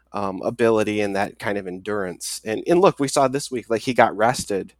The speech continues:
for a game and came back and had the best game he's had in a couple of weeks, got to the line, I think, fifteen times, attacked the rim like crazy. So, yeah, I mean, disappointing certainly for fans who are pulling for Jeremy Grant,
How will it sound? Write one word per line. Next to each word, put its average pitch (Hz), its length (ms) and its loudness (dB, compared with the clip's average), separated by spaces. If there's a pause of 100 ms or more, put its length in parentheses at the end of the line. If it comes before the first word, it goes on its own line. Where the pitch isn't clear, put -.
(320)
for 117 140 0
a 104 60 0
game 110 260 0
and 104 100 -6
came 107 200 -2
back 101 220 -2
and 101 120 -8
had 101 340 -6
the 104 80 -8
best 104 260 2
game 101 140 -6
he's 98 140 -8
had 92 120 -6
in 92 60 -12
a - 60 -14
couple 92 240 -14
of 92 60 -10
weeks, 92 200 -10
got - 220 -2
to 98 80 -14
the - 80 -14
line, 95 200 -10
I 92 40 -10
think, - 180 -16
fifteen 92 420 -12
times, 101 400 -6
attacked - 400 -8
the 95 60 -16
rim 98 240 -12
like 87 200 -12
crazy. 90 360 -18
So, 127 300 -2 (560)
yeah, 190 180 10
I 185 60 8
mean, 170 280 4 (640)
disappointing 147 640 0
certainly 143 380 -4
for 120 160 -8
fans 135 340 -2
who 127 80 -4
are 117 60 -4
pulling 131 340 -2
for 147 160 -4
Jeremy 147 360 -2
Grant, 160 400 -2